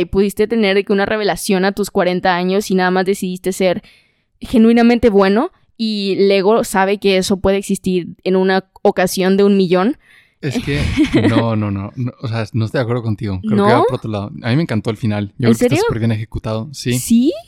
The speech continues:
Speaker 2: Por supuesto que no es un reflejo de la realidad, que así no pasan las cosas.
Speaker 1: Ajá.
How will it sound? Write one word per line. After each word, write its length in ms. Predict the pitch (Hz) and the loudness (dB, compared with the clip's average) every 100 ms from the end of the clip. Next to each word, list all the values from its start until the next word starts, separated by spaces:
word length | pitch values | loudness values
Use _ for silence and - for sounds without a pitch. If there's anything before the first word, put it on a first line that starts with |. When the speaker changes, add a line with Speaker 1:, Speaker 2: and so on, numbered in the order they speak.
| _ - _ _ | _ -20 _ _
Speaker 2:
Por 100 | - | -6
supuesto 540 | - 117 131 113 - 143 | -6 -6 -2 -2 -2 -4
que 100 | 120 | 0
no 140 | 110 | 0
es 160 | 110 - | 0 -2
un 100 | 120 | -4
reflejo 360 | 123 120 107 | -2 -4 -4
de 40 | 123 | -2
la 100 | 117 | -2
realidad, 460 | 110 104 98 101 | -2 -2 -4 -6
que 100 | 92 | -6
así 140 | 92 101 | -4 -2
no 120 | 101 | -2
pasan 180 | 107 107 | -2 -2
las 140 | 98 | -2
cosas. 400 | - 101 123 - - | -4 -4 -4 -6 -16
Speaker 1:
Ajá. 380 | 196 202 190 | -12 -10 -10